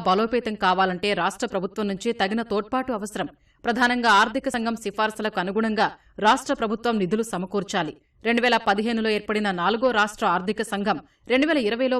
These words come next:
ప్రభుత్వానికి చేసిన సిఫార్సుల నివేదికను జగన్ సర్కారు ఇప్పటికీ చూడలేదు. సిఫార్సులు అమలు చేస్తే పంచాయతీలకు వెయ్యి కోట్ల వరకు నిధులు ఇవ్వాల్సి వస్తుందని ప్రభుత్వం ఆ నివేదికలను బుట్టదాఖలు చేసింది. వృత్తి పన్ను, తలసరి ఆదాయం, సినరేజీ,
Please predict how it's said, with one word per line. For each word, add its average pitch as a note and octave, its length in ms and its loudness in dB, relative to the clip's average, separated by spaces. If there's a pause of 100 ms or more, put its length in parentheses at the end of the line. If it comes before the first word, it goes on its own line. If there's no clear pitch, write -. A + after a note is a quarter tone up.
ప్రభుత్వానికి B3 560 -2
చేసిన A#3+ 240 -2 (100)
సిఫార్సుల A3 420 -2 (100)
నివేదికను G3+ 460 0 (460)
జగన్ C#4+ 300 2
సర్కారు C4+ 320 0 (120)
ఇప్పటికీ B3+ 440 -4
చూడలేదు. A3+ 400 0 (360)
సిఫార్సులు C4 540 2
అమలు A#3 260 0
చేస్తే A3+ 260 0 (160)
పంచాయతీలకు B3 720 0
వెయ్యి G3 260 -2
కోట్ల B3+ 300 2
వరకు C4 180 -2 (100)
నిధులు G#3+ 280 0
ఇవ్వాల్సి G#3+ 380 -2
వస్తుందని G#3+ 420 -2 (380)
ప్రభుత్వం C#4 420 4 (200)
ఆ A3+ 120 6
నివేదికలను A3 600 0 (100)
బుట్టదాఖలు A3 580 0
చేసింది. F3+ 360 -4 (320)
వృత్తి A#3 340 0
పన్ను, A#3 220 2 (140)
తలసరి A3 340 0 (160)
ఆదాయం, G#3 320 2 (100)
సినరేజీ, G3+ 460 0